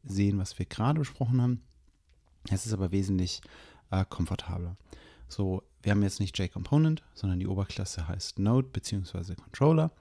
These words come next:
Was der Unterschied ist, gucken wir uns gleich ein bisschen an. Und in JavaFX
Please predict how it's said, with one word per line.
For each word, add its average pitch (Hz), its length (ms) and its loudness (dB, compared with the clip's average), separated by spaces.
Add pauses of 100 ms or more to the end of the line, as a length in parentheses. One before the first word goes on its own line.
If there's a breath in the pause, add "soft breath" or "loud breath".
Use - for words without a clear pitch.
(200 loud breath)
Was - 100 -14
der 95 80 -4
Unterschied 92 280 -4
ist, 92 200 -8
gucken - 220 -12
wir 87 40 -4
uns 82 140 -8
gleich 101 260 -2
ein 131 60 2
bisschen 123 240 -6
an. 127 200 0 (1700 loud breath)
Und 135 420 6 (560 soft breath)
in 117 200 6
JavaFX - 760 0